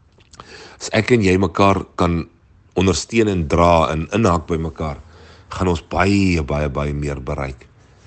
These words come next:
Ag, ek weet nie hoekom ek dit vanoggend met jou deel nie, maar ek deel dit maar sommer net met jou.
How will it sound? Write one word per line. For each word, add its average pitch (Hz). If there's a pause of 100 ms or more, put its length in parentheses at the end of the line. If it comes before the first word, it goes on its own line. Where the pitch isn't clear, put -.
(100)
Ag, 147
ek 156
weet 135
nie 165
hoekom 131
ek 113
dit -
vanoggend 110
met 95
jou 90
deel 82
nie, 82 (440)
maar 80
ek 95
deel 101
dit 101
maar 95
sommer 92
net 85
met 78
jou. 71